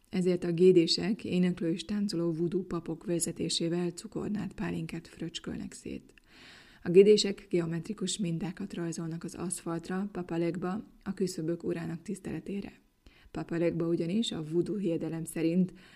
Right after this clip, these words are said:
megnyitja azt a kaput, amely összeköti a holtak birodalmát az élőkével. November elsején és másodikán a vudúzik összegyűlnek a temetők környékén, hogy rituálékat végezzenek,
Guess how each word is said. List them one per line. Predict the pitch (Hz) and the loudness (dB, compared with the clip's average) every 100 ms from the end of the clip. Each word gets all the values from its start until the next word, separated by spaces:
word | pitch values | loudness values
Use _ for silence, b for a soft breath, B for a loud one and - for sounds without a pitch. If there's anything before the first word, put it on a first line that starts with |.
| B | B
megnyitja | 180 170 165 160 170 151 | -2 0 -2 -4 -6 -4
azt | 170 - | -4 -4
a | 165 | -6
kaput, | 160 - 185 185 | -6 -2 -4 -4
amely | 185 170 - | -6 -6 -6
összeköti | 180 175 175 175 | -6 -6 -6 -6
a | 165 | -6
holtak | 165 170 170 190 | -4 -4 -4 -6
birodalmát | 175 185 185 175 170 175 185 - - _ - | -4 -2 -2 -4 -4 -6 -8 -12 -20 _ -8
az | 196 | -6
élőkével. | - - - - - 233 - - _ _ _ _ _ _ _ 196 | -4 -6 -6 -8 -10 -10 -16 -20 _ _ _ _ _ _ _ 2
November | 202 185 175 - | 6 6 4 2
elsején | 185 190 196 196 208 | 2 2 2 4 4
és | 196 - | 4 2
másodikán | 180 - 185 208 185 185 | 0 0 0 0 0 2
a | 175 | 4
vudúzik | 180 175 180 185 185 185 | 6 6 4 6 4 4
összegyűlnek | 180 - 175 175 175 175 196 | 0 0 0 2 0 0 -4
a | |
temetők | - 180 175 170 175 175 | -4 -2 -2 -2 -2 -2
környékén, | - 175 165 165 - 175 190 | -2 -2 -2 -6 -4 -2 0
hogy | 214 196 | 0 0
rituálékat | 185 180 175 175 170 175 - | 0 0 -2 0 -2 -2 0
végezzenek, | 175 175 175 185 196 208 | 2 2 -2 0 0 -2